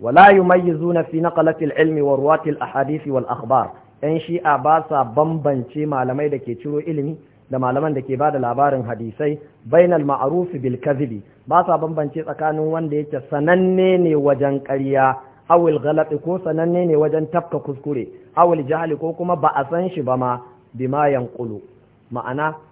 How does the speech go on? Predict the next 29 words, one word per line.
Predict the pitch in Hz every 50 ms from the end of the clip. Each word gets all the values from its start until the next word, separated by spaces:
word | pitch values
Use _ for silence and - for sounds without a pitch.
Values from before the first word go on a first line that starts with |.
| _ _ _ _ _ _ _ _ -
ba | 110 139 -
a | 120 127 123
san | 156 160 175 175
shi | - 147
ba, | 139 160 160 - - _ _ _ _ _ -
ko | - 160 156
kuma | 160 170 170 170
maƙaryaci | 175 180 180 180 156 147 143 135 135 - 180 180
ne, | 175 170 170 160 - - _ _
ko | - 160 175
kuma | 170 180 180 190
mai | 185 170 147
tafka | - - 180 175 - 180 160
kuskure | - 160 147 - - 170 160 151 127
ne | 117 117 113 104 - - - _ _ _ 120 120
game | 143 147 156 180 180
da | 170 165
abubuwan | - 160 165 170 170 165 175 175 151 131
da | 139
yake | 147 139 - 143 127
cirowa. | - - 143 143 139 120 113 110 110 113 - - _ _
To, | - 127 127 127 -
su | 170 175
ba | 170 190 196 202 196
sa | - 170 165 165
iya | 170 170
bambance | 151 143 151 165 160 156 151 139 131 - -
irin | - 165 160 151 151
waɗannan | 160 156 156 151 151 156 156 151 147 151